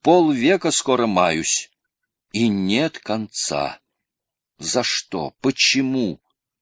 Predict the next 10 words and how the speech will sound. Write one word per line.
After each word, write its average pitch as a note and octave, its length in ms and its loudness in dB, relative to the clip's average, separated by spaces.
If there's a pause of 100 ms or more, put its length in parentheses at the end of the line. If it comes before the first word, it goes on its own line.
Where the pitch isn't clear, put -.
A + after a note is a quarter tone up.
(580)
Вас B2 420 2
спрашиваю, D#2+ 800 -2
Мария F#2 280 0
Фёдоровна, E2+ 440 -2
почему?» C#3+ 680 2 (1600)
Молчит A2 560 -6
она. A2+ 280 -14 (760)
Отвечать A2 600 -6
нет A#2+ 200 -6
смысла. - 600 -10